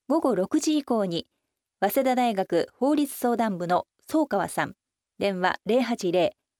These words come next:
六六一九の五五四六番へどうぞ。シンポジウム、食と栄養から心の発達と体の成長を考える。六月十二日土曜日午後一時半から四時半、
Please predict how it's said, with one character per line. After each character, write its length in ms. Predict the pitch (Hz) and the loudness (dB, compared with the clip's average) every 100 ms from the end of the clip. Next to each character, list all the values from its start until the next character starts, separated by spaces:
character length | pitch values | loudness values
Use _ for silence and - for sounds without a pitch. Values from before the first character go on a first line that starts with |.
| - | -4
六 220 | 214 320 | -2 2
六 220 | 339 302 | 2 2
一 200 | 269 - | -2 -4
九 200 | - 240 | -2 -2
の 220 | 220 220 - | 0 -2 -2
五 220 | 175 233 | 0 2
五 160 | 220 208 | 2 0
四 240 | 165 214 | 0 -2
六 180 | 285 294 | -2 -2
番 200 | 269 262 | -2 -2
へ 60 | 262 | -2
ど 100 | 214 | -4
う 60 | 202 | -4
ぞ。 140 | 196 _ _ _ _ _ _ _ _ _ _ _ _ _ _ _ _ _ _ - | -6 _ _ _ _ _ _ _ _ _ _ _ _ _ _ _ _ _ _ -8
シ 180 | - 330 | -2 -2
ン 60 | |
ポ 120 | 330 | 0
ジ 160 | 285 254 | 0 0
ウ 80 | 202 | -2
ム、 160 | 160 _ _ _ _ | -4 _ _ _ _
食 280 | - 226 - | -4 -4 -2
と 200 | - 330 | 0 2
栄 140 | 311 302 | 2 2
養 200 | 294 285 | 0 0
か 120 | 262 | 0
ら 120 | 254 | 0
心 340 | 226 302 311 | -2 0 0
の 100 | 302 | 0
発 200 | 269 262 | -2 -2
達 240 | - 254 - | -2 -4 -2
と 160 | 233 | -2
体 360 | 214 233 294 311 | -2 0 2 2
の 100 | 285 | 0
成 240 | 269 262 | 0 -2
長 180 | 254 220 | 0 0
を 60 | 196 | 0
考 260 | 190 185 180 | -4 -4 -4
え 100 | 156 | -4
る。 140 | - _ _ _ _ _ _ _ _ _ - | -8 _ _ _ _ _ _ _ _ _ -4
六 200 | 226 277 | -2 0
月 240 | 277 254 | 0 0
十 140 | 247 254 | 0 2
二 140 | 240 | 2
日 220 | 240 220 | 0 0
土 120 | 202 | 0
曜 180 | 208 202 | 2 2
日 200 | 175 - 190 | 0 -2 0
午 140 | 214 | 2
後 100 | 190 | 2
一 220 | 185 240 | 0 -2
時 80 | 269 | 0
半 240 | 254 226 | 0 0
か 80 | 180 | -4
ら 80 | 156 | -6
四 140 | 156 | -6
時 120 | 165 190 | -2 -2
半、 240 | 185 | -4